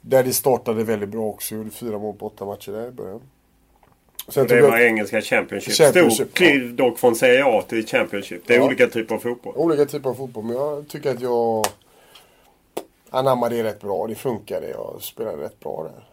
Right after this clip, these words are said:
Speaker 1: där. Eh, och sen tog jag ett rött kort. Sparkade på en kille. Fick
Speaker 2: Tog ett rött kort? Alltså, var det
Speaker 1: Nej, jag
Speaker 2: medvetet?
Speaker 1: fick ett, nej, jag fick ett rött kort. Jag, eh, blev ner,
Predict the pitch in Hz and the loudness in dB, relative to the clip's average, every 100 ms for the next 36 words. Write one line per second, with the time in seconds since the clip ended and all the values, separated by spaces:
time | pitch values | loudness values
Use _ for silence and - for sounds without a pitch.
0 | _ - 113 107 104 104 104 131 135 139 | _ -10 -8 -6 -8 -8 -6 -4 -4 -2
1 | 131 135 127 - 139 - - _ _ _ | -2 -2 -4 -8 -14 -14 -20 _ _ _
2 | - - 131 104 110 113 117 117 107 117 | -20 -6 -4 -4 -6 -6 -8 -10 -10 -12
3 | - 127 - - 139 - 190 104 117 165 | -16 -18 -18 -20 -12 0 0 0 -2 -4
4 | 220 - - 139 131 143 135 135 - 123 | -4 -4 -4 -2 0 2 6 6 6 6
5 | 156 127 135 - 120 120 120 123 113 151 | 2 2 -4 -6 -2 2 2 2 -2 -6
6 | 135 113 110 98 - 95 - 104 104 104 | -8 -6 -8 -8 -12 -14 -8 -4 -4 -4
7 | 101 107 110 120 110 | -8 -8 -6 -4 -4